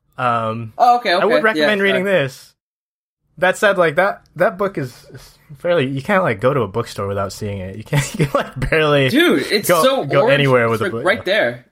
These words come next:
Speaker 2: Yeah.
Speaker 1: Yeah. So we'll have
Speaker 2: All
Speaker 1: to
Speaker 2: right, cool.
Speaker 1: check that out in the future.
Speaker 2: I'm down. I'm down to read that.
Speaker 1: Yeah.
Speaker 2: It's, like,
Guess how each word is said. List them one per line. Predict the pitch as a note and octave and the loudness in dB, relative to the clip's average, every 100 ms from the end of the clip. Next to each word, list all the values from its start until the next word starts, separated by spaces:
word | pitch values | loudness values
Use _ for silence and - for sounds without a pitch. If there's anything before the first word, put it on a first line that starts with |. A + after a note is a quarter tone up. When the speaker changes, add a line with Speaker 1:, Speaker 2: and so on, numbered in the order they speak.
| _ _ | _ _
Speaker 2:
Yeah. | F#3 E3+ C3 | -4 -2 -4
Speaker 1:
Yeah. | G#2 G2+ G2 _ _ _ _ | -8 -10 -14 _ _ _ _
So | - D#3 C3 | -2 -2 0
we'll | C3+ | 2
have | C3 B2+ | 2 4
Speaker 2:
All | |
Speaker 1:
to | G3 F3+ | 0 0
Speaker 2:
right, | A2+ | -4
cool. | F#3+ - - _ _ _ | -8 -10 -18 _ _ _
Speaker 1:
check | - C3+ | -4 -2
that | C#3 B2 | 0 2
out | A#2+ A#2 | 2 2
in | A2+ | 0
the | A2+ | -6
future. | - A#2 - A2+ G#2 - _ _ _ _ _ _ _ | -8 -8 -8 -10 -12 -14 _ _ _ _ _ _ _
Speaker 2:
I'm | - D#3 | -4 0
down. | D3 C#3 C3 - | 2 2 0 -8
I'm | C#3+ | 0
down | D3 C3 | 0 2
to | |
read | A#2 A#2 | 2 2
that. | A#2 A2+ | 2 0
Speaker 1:
Yeah. | G#2+ B2 | -2 -8
Speaker 2:
It's, | B2 - | -10 -2
like, | C#3+ | 0